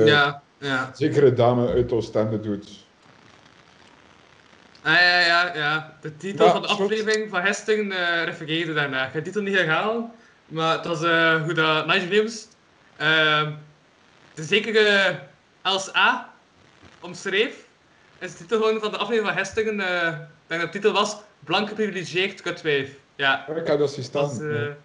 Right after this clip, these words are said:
Speaker 1: dat is de titel
Speaker 2: Maar
Speaker 1: van
Speaker 2: ik,
Speaker 1: Hestingen.
Speaker 2: ik kan
Speaker 1: Ja.
Speaker 2: er niet, ik kan er
Speaker 1: Dus
Speaker 2: niet
Speaker 1: dat
Speaker 2: over
Speaker 1: ging, eh,
Speaker 2: lachen, maar,
Speaker 1: dus dat ging
Speaker 2: ja.
Speaker 1: Hestingen, eh, al over die, eh, o-, over dat individu.
Speaker 2: Oké, ça va. Dan is dat onderwerp afgerond. <laughs>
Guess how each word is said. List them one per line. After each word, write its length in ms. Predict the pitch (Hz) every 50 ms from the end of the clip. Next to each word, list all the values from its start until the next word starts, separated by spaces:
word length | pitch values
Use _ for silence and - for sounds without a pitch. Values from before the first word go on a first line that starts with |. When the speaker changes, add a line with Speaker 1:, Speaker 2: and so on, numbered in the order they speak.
| _ _ _ _ _ -
Speaker 1:
dat 100 | 185 185
is 40 | 190
de 80 | 233
titel 120 | 226 240 214
Speaker 2:
Maar 80 | 202
Speaker 1:
van 80 | 196 185
Speaker 2:
ik, 40 | 185
Speaker 1:
Hestingen. 260 | - - 185 175 160 _ _ _ _ _ _ _ _ _ _ _ _ -
Speaker 2:
ik 80 | - -
kan 120 | - 175 165
Speaker 1:
Ja. 100 | 160 127
Speaker 2:
er 120 | 127 123 123
niet, 160 | - - - -
ik 200 | 135 - 131 120
kan 180 | - 151 131
er 160 | 135 135 135
Speaker 1:
Dus 80 | 135 135
Speaker 2:
niet 80 | - -
Speaker 1:
dat 80 | 185 190
Speaker 2:
over 160 | 190 185 185
Speaker 1:
ging, 140 | 185 180 180
eh, 60 | 175
Speaker 2:
lachen, 300 | 175 170 170 175 - - _ -
maar, 240 | 120 120 120 117 123
Speaker 1:
dus 80 | 131
dat 100 | - 185
ging 120 | 196 190 -
Speaker 2:
ja. 60 | 190
Speaker 1:
Hestingen, 380 | 185 - - 190 185 180 175 170 165 160 156 156 156 151
eh, 60 | -
al 100 | 151 151
over 240 | 151 160 135 143 131
die, 300 | 123 139 143 147 147 147
eh, 80 | 139 143 - - -
o-, 160 | 160 156 147 -
over 200 | 165 151 147 135
dat 200 | 160 156 - 170
individu. 480 | 165 151 151 156 147 147 156 151 - - - - - - - - -
Speaker 2:
Oké, 320 | - 143 - - 127 120 - -
ça 180 | - - 139 120
va. 120 | 120 107 - - - - - _ _ _ _ _ _ _ _ _
Dan 160 | - 120 120
is 100 | 127 131
dat 260 | 131 131 123 123 120 117
onderwerp 460 | - 135 131 131 123 117 113 113 120
afgerond. 460 | 147 - - - 104 104 - - - - - - -
<laughs> 880 | 240 220 - - 180 180 - - 180 165 180 - - - - - - -